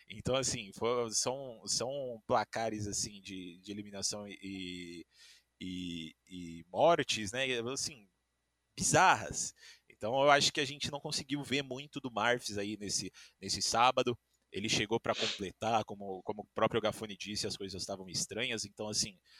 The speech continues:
é, não caiam matando em cima do Marfis, né? Ele não, ele não tem muita culpa, ele, acredito que ele tentou fazer o melhor dele,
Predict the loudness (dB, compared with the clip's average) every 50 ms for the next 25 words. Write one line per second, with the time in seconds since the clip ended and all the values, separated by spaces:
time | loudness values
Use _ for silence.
0 | -20 -20 -20 -20 _ _ -8 -4 -2 0 0 0 0 -2 -2 -4 -6 -4 2 4
1 | 4 4 2 0 6 10 10 10 10 8 6 4 4 4 2 2 2 0 0 0
2 | -2 -4 -4 -2 0 0 0 0 0 0 0 -2 -2 0 4 6 8 8 6 6
3 | 2 -8 -8 -2 2 2 4 4 2 0 -4 -6 -6 -10 -12 -14 -16 -18 _ -20
4 | -20 -20 -20 _ -10 -4 -4 -2 -2 -4 -4 2 2 2 2 0 -6 0 2 2
5 | 2 _ -2 -6 -6 -4 -2 -2 -2 -2 -4 -10 -18 _ _ _ _ -20 -20 -20
6 | _ _ _ -4 -4 -4 0 -2 -2 0 -2 -4 -2 -2 -4 -2 -2 -4 -4 -4
7 | -2 2 2 2 2 2 0 2 2 4 6 8 6 6 6 4 4 4 4 2